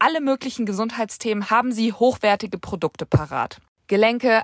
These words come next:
Atmung, Regeneration, Nervenkostüm und, und, und.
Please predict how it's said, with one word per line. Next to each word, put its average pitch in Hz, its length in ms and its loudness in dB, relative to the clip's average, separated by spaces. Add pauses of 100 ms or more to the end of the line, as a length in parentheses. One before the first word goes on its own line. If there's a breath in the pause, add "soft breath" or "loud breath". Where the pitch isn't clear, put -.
Atmung, 220 520 0
Regeneration, 220 1040 2
Nervenkostüm 233 960 -2
und, 294 320 0
und, 220 220 -2
und. - 380 -6